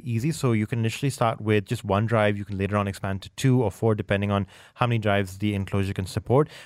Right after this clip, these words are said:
The Synology, uh, system will be a little bit more expensive, but in the long run, it will serve, uh, sort of the expansion capabilities a lot better. You can look for the D S Play series for Synology. Uh, you go to synology dot com and you can look at some of their, um,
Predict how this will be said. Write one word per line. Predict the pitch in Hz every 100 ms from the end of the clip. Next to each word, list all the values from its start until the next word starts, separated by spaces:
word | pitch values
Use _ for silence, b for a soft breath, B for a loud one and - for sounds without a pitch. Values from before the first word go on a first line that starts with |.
| -
The | 127
Synology, | - 143 156 160 170 165 -
uh, | 113 107 104
system | - - 131 - 139 110
will | 117 143
be | 131 131
a |
little | 113 113
bit | 117
more | 107
expensive, | 101 - 92 107 - 196 208 B B _
but | - 123
in | 123
the | 120
long | 113 117
run, | 123 127
it | 117 104
will | 107
serve, | 110 - 117 113 110 -
uh, | 110 98
sort | 95 120
of | 101
the |
expansion | 101 - 107 104 -
capabilities | 113 98 95 101
a | 95
lot | 90
better. | 104 101 107 B B
You | 127 131
can | 135
look | 135 156
for | -
the | 135
D | 113 120 135
S | 135 -
Play | - 104 123
series | - 143 143 143 - -
for | - 123
Synology. | - 139 135 160 180 220 B B B -
Uh, | 110 107 107
you | 120
go | 110
to | 113
synology | 110 120 117 113
dot | 113 101
com | - 110
and | 110
you | 98
can | 104
look | 98
at |
some | 113
of | 104
their, | - 101 98 92 B B -
um, | 104 101 98 98